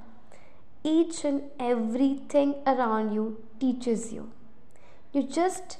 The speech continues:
have to pay attention towards the voices they are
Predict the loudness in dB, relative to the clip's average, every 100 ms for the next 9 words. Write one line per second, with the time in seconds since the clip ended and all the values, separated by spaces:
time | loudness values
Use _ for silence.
0 | -10 -2 4 4 4 -2 0 0 0 2
1 | 0 0 -4 -4 -4 0 2 2 2 4
2 | 6 6 4 -4 -4 -4 0 2 2 4
3 | 4 4 2 0